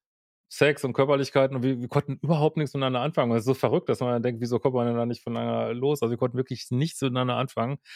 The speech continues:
Aber, ähm, wenn man so richtig Junkie ist, das, ich weiß noch so, dass ich immer dachte: „Ey, also bitte ruf mich nicht an, ruf mich nicht an“, weil allein, wenn ich Stimme gehört hatte, war schon wieder vorbei und so. Das kann man, glaub ich, wenn man das selber nicht mal erlebt hat, ist das einfach,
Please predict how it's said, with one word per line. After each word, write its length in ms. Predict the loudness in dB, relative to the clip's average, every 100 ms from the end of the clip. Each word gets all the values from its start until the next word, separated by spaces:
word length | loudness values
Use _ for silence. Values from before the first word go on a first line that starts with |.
| -18 -18 -20 _ _ 2
Aber, 720 | 4 6 6 6 6 4 2
ähm, 500 | 2 4 2 0 2
wenn 80 | 4
man 160 | 4
so 80 | 2
richtig 580 | 0 2 0 0 -4 -16 _ _ _ _ _ -14 2
Junkie 440 | 4 4 4 2
ist, 360 | 4 4 2 0
das, 320 | 0 0 -8 -6
ich 120 | 2
weiß 160 | 2 2
noch 100 | 2
so, 100 | 2
dass 80 | 0
ich 60 |
immer 140 | 2 2
dachte: 280 | 2 0 2
„Ey, 160 | 2
also 220 | 2 0
bitte 220 | -2 2 2
ruf 240 | 2 -2
mich 120 | -2
nicht 140 | -2 0
an, 120 | -2
ruf 140 | -2
mich 100 | -4
nicht 120 | -4 -2
an“, 160 | 0
weil 100 | 4
allein, 280 | 4 4 2
wenn 120 | 2 -2
ich 180 | -4 -10 -20 -20 -20 -16
Stimme 340 | 0 4 6
gehört 260 | 6 6 6
hatte, 220 | 4 4
war 100 | 4
schon 180 | 2 0
wieder 420 | 4 6 6 4
vorbei 460 | 2 0 4 4 4
und 120 | 2
so. 100 | 2
Das 160 | 2 4
kann 100 | 4
man, 100 | 6
glaub 160 | 6 4
ich, 100 | 4
wenn 60 |
man 80 | 4
das 120 | 4 4
selber 160 | 4
nicht 120 | 4 2
mal 100 | 2
erlebt 280 | 2 2 2
hat, 120 | 0
ist 120 | 0
das 120 | -2
einfach, 440 | -2 -2 -2 -4